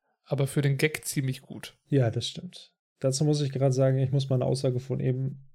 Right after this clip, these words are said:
Speaker 2: insofern revidieren, wenn wir jetzt Volleyball spielen würden und du würdest mir einen Ball ins Gesicht schmettern, könntest du damit auch meine Nase brechen.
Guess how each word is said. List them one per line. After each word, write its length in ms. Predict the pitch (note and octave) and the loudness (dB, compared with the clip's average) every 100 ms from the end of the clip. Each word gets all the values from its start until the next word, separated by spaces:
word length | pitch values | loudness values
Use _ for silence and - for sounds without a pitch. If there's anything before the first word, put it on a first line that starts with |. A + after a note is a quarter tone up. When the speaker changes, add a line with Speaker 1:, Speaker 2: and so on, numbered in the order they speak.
| _ | _
Speaker 2:
insofern 520 | C#3+ C3 D#3 D3+ B2+ | 0 2 2 2 4
revidieren, 680 | B2 A#2+ A#2+ A#2+ C3+ C#3+ - _ _ _ _ _ _ _ _ _ - | 4 4 2 2 2 -2 -10 _ _ _ _ _ _ _ _ _ -2
wenn 580 | C3 C3+ B2+ B2 B2 | 2 4 6 4 4
wir 80 | A#2+ | 4
jetzt 300 | B2 A2+ A2+ | 2 2 2
Volleyball 380 | F3+ F3 A#2+ A2+ | 4 4 4 0
spielen 340 | - A#2+ A2 G#2+ | 0 -2 -2 -2
würden 280 | A2+ E3 | -2 -2
und 200 | - C#3+ | 0 0
du 100 | C#3 | 2
würdest 320 | C3+ C#3+ C3+ C3+ | 2 2 0 0
mir 80 | |
einen 160 | B2+ A#2 | 0 2
Ball 320 | C3 B2+ B2+ - | 2 4 2 2
ins 200 | C3+ - | 0 0
Gesicht 320 | A#2 C#3 - | 0 0 -2
schmettern, 500 | - B2 B2+ C3+ - | 0 2 2 0 0
könntest 260 | C3+ C3 C3+ | 0 0 2
du 40 | |
damit 220 | B2+ B2+ | 0 2
auch 180 | C#3 C3+ | 0 0
meine 200 | A#2+ A2+ | -2 -2
Nase 300 | A2 A2 G#2+ | -2 -2 -4
brechen. 540 | A2 A2 C3 D#3+ - | -4 -6 -6 -8 -10